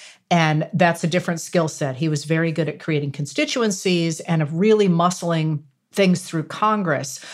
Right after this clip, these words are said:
both really important approaches to politics, but really different. And Mondale could bridge between the two.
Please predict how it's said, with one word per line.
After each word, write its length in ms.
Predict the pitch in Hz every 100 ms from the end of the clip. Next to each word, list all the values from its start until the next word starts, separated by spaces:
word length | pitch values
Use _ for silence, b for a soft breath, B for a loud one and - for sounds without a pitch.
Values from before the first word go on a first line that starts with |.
| B -
both 240 | 226 220
really 240 | 233 233
important 480 | 202 185 214 - 170 -
approaches 440 | - 190 185 165
to 80 | -
politics, 600 | - 175 170 170 143 -
but 340 | - 156 - -
really 560 | 147 147 190 226 196 170
different. 420 | 156 151 147 143 175
And 140 | 175
Mondale 540 | 170 175 175 175 165
could 200 | 165 156
bridge 300 | 139 165 160
between 480 | - 151 - 165 156
the 80 | 143
two. 500 | 139 - 165 139